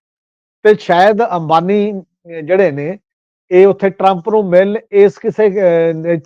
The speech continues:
ਨੇਚਰ 'ਚੋਂ ਹੀ ਗਿਆ ਹੋਵੇ ਕਿ ਮ-, "ਜਨਾਬ, ਸਾਡਾ ਵੀ ਖਿਆਲ ਰੱਖੋ ਥੋੜ੍ਹਾ ਬਹੁਤ ਅਲੱਗ, ਬਾਕੀ ਦੇਸ਼ ਨਾਲ ਤੁਸੀਂ ਕੀ ਕਰਨਾ, ਕਰਨਾ ਉਹ ਤਾਂ ਅਲੱਗ ਗੱਲ ਹੈ। ਸਾਡੇ ਵੀ ਤਾਂ ਅਮਰੀਕਾ 'ਚ ਵੀ ਪੂੰਜੀ ਆ, ਆਲੇ ਦੁਆਲੇ ਵੀ ਪੂੰਜੀ ਆ, ਇੱਥੇ ਵੀ ਹੈਗੀ ਹੈ,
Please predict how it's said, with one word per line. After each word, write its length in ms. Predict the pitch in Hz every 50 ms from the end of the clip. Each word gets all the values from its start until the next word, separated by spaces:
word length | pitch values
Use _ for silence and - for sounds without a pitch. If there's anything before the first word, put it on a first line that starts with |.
| - 170
ਨੇਚਰ 280 | 165 170 151 - 190
'ਚੋਂ 160 | 170 - 202
ਹੀ 80 | 190 185
ਗਿਆ 260 | 170 165 175 175 175
ਹੋਵੇ 240 | 170 175 165 175 175
ਕਿ 180 | 139 175 175 165
ਮ-, 400 | 156 151 156 156 147 147 143 139
"ਜਨਾਬ, 360 | 143 151 160 170 185 185 175
ਸਾਡਾ 320 | - - 156 151 156 170
ਵੀ 100 | 170 175
ਖਿਆਲ 300 | 165 - 156 151 147 147
ਰੱਖੋ 260 | 147 - - 156 143 143 _ _ _ _ _ _ _ _ _ _ _ _ -
ਥੋੜ੍ਹਾ 160 | 156 160 165
ਬਹੁਤ 260 | 156 170 185 180 190
ਅਲੱਗ, 260 | 165 156 151 151 143 139 147 147 147 _ _ _ _ _ _ -
ਬਾਕੀ 340 | 165 160 151 - 190 196 185
ਦੇਸ਼ 340 | 139 151 160 170 151 - 185
ਨਾਲ 180 | 190 185 185
ਤੁਸੀਂ 240 | 170 185 143 180 180
ਕੀ 180 | 156 185 185 160
ਕਰਨਾ, 340 | 185 175 165 160 175 175
ਕਰਨਾ 340 | 156 156 156 147 151 165 170
ਉਹ 80 | 175 170
ਤਾਂ 120 | - 185
ਅਲੱਗ 160 | 170 147 139
ਗੱਲ 320 | 143 143 160 156 147 143 135
ਹੈ। 80 | 120 - _ _ _ _ _ _ _ _ _
ਸਾਡੇ 300 | _ - 147 147 143 175
ਵੀ 120 | 185 202 208
ਤਾਂ 140 | 202 202 180
ਅਮਰੀਕਾ 340 | 165 156 151 139 175 175
'ਚ 100 | 165 170
ਵੀ 120 | 170 185 185
ਪੂੰਜੀ 400 | 147 - 165 160 147 151 170 170
ਆ, 100 | 170 165
ਆਲੇ 160 | 160 156 160
ਦੁਆਲੇ 260 | 151 165 165 160 170
ਵੀ 60 | 170
ਪੂੰਜੀ 420 | 165 143 156 160 151 143 151 160 160
ਆ, 120 | 165 170 -
ਇੱਥੇ 320 | 160 151 143 _ - 170 170
ਵੀ 160 | 170 170 160
ਹੈਗੀ 300 | 156 160 165 180 175 156
ਹੈ, 100 | 143